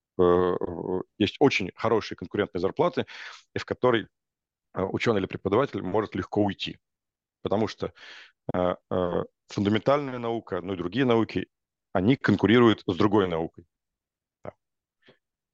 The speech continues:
М Г У конкурирует с М Ф Т И, э, и там итмо конкурирует там с Высшей школой экономики и так далее. А, а в области I T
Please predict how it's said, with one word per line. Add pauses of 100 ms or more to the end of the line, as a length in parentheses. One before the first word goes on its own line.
М
Г
У
конкурирует
с
М
Ф
Т
И, (100)
э, (180)
и
там
итмо
конкурирует
там
с
Высшей
школой
экономики
и
так
далее. (1080)
А, (300)
а
в
области
I
T